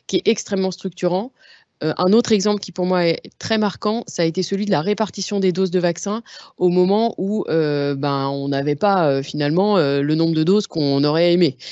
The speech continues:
Et du coup, le fait qu'on soit obligé de prioriser dans la population, euh, pour savoir par qui on commençait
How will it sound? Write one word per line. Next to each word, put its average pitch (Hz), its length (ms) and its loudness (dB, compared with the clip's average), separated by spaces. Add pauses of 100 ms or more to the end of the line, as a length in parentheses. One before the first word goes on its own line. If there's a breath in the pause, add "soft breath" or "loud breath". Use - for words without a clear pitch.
(200 loud breath)
Et 156 120 -6
du 156 120 -8
coup, 220 200 -6
le 190 120 -2
fait 196 180 -6
qu'on 165 120 -4
soit 156 160 0
obligé 160 300 2
de 170 40 -18
prioriser 175 600 4
dans 143 120 2
la 143 120 0
population, 156 720 2
euh, 131 100 2 (240 loud breath)
pour 160 120 -14
savoir 165 260 -2
par 135 160 -2
qui - 100 -2
on 151 80 2
commençait 151 600 2